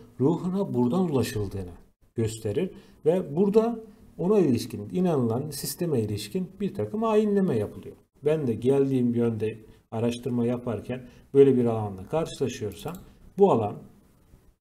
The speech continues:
çoklu oyma sisteminin göstermiş olduğu yerdir.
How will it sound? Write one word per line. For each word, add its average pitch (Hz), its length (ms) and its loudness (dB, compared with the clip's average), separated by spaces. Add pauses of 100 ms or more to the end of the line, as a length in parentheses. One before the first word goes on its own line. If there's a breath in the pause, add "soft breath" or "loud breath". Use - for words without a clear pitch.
(120)
çoklu 139 480 2
oyma 135 280 0
sisteminin 107 720 -6
göstermiş 107 580 -4
olduğu 104 200 -4
yerdir. 110 400 -2